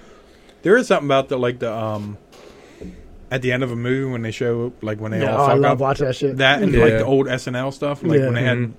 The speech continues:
Speaker 1: Will Ferrell with that little phone.
Speaker 2: Yeah.
Speaker 1: Remember?
Speaker 2: Oh, yeah,
Speaker 1: Yeah.
Speaker 2: when he's in
Speaker 1: Yeah.
Speaker 2: the clothes place, the clothes.
Speaker 1: Yeah.
Speaker 2: Yeah, I watched, like, a whole, like, <clears throat> compilation they have on, like, um,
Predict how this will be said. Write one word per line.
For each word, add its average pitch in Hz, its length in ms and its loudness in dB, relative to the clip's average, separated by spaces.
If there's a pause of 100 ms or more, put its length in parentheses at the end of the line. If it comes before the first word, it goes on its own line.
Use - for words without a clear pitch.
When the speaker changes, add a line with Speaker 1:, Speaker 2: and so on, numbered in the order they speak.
(380)
Speaker 1:
Will 120 140 -2
Ferrell 135 300 0
with 131 100 -6
that 117 120 -6
little 127 180 -4
phone. 139 400 -6 (400)
Speaker 2:
Yeah. 170 140 2
Speaker 1:
Remember? 143 240 2
Speaker 2:
Oh, 190 140 12
yeah, 185 140 10 (180)
Speaker 1:
Yeah. 196 60 8
Speaker 2:
when 196 100 10
he's 196 120 10
in 190 120 10
Speaker 1:
Yeah. 180 240 10
Speaker 2:
the 185 40 4
clothes 202 380 10
place, 220 360 6
the 160 160 2
clothes. 170 280 4
Speaker 1:
Yeah. 120 380 4 (100)
Speaker 2:
Yeah, 160 180 8
I - 20 10
watched, 170 240 8
like, 156 140 4
a 147 60 0
whole, 147 340 8
like, 139 180 0
<clears throat> - 180 -8
compilation 151 500 2
they 165 120 8
have 151 180 6
on, 156 140 4
like, 139 200 0
um, 123 440 -4